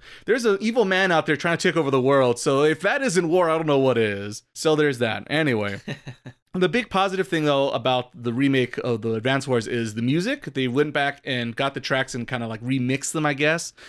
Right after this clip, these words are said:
Speaker 1: And I thought all the remixing was a pretty good, did a really good job and figured out, like, "This is the best part of the song. Let's do this, let's do that," make little tweaks to bring it up for a more modern generation. So I did like the, the,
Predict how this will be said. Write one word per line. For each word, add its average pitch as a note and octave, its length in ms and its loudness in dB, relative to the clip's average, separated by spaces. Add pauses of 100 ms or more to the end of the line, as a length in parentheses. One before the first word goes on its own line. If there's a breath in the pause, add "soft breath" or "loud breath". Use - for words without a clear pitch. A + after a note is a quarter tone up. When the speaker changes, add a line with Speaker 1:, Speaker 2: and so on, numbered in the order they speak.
(180 loud breath)
Speaker 1:
And C3+ 120 0
I C3+ 60 0
thought D3 200 0
all C3+ 120 2
the C3+ 80 0
remixing C3 500 0
was A#2 120 -4
a A#2 40 -10
pretty C#3 240 -2
good, B2 440 0 (120)
did C3 160 2
a A#2+ 40 -2
really C#3 200 2
good B2+ 140 2
job B2 320 -2
and A2+ 400 -6
figured C3+ 180 -2
out, B2 120 0
like, A#2 180 -4
"This C3+ 140 0
is C3 80 -6
the B2+ 80 0
best C3 200 -2
part C3+ 120 -2
of B2 40 -4
the B2 60 -6
song. B2 300 -2
Let's A#2+ 200 -4 (240 loud breath)
do C3+ 160 2
this, E3 300 4
let's C3+ 140 -4
do C#3+ 100 0
that," C#3 160 2
make C3 100 -4
little C#3 160 -4
tweaks D3 380 -4
to B2 240 -4
bring C#3 300 -4
it C3+ 60 0
up C3+ 120 -2
for C3+ 120 -4
a A#2+ 40 -2
more B2 300 0 (240 loud breath)
modern B2+ 560 0
generation. A#2+ 640 0
So B2+ 160 -4
I A#2+ 60 -2
did B2+ 180 0
like B2 280 -2
the, A2+ 440 -8
the, A#2 400 -6